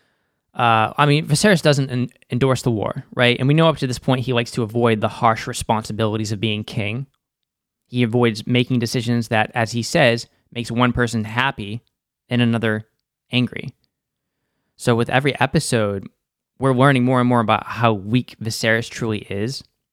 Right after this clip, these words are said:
We learn how unworthy he is. And there's plenty of narrative and, and symbolism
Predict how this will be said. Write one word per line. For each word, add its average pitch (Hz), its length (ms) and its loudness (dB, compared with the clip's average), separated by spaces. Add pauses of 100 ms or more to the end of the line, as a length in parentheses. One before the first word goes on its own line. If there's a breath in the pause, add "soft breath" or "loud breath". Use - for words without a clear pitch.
(260)
We 131 100 0
learn 123 220 0
how 113 200 2
unworthy 107 520 -2
he 113 240 -2
is. 131 280 -2 (440)
And 123 100 -4
there's 123 140 -2
plenty 156 400 0
of 104 180 -2
narrative 113 540 0
and, 104 440 -6
and 110 200 -8
symbolism 113 920 -2